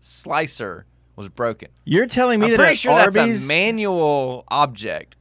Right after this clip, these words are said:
Speaker 1: Like,
Speaker 2: Well, it does. No, it has a, s-, a
Speaker 1: Does it
Speaker 2: motor
Speaker 1: have
Speaker 2: and a spinning.
Speaker 1: power?
Speaker 2: Yeah, motor spinning wheel.
Speaker 1: Okay, so maybe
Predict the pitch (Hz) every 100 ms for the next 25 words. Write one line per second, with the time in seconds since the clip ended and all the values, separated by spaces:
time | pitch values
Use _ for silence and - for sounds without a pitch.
0 | _ 120 123 - - 156 190 190 220 202
1 | 220 180 180 185 - - 156 147 180 175
2 | 190 156 165 165 185 202 214 165 202 147
3 | 165 170 - 185 170 165 202 107 120 117
4 | 104 87 - 139 226 208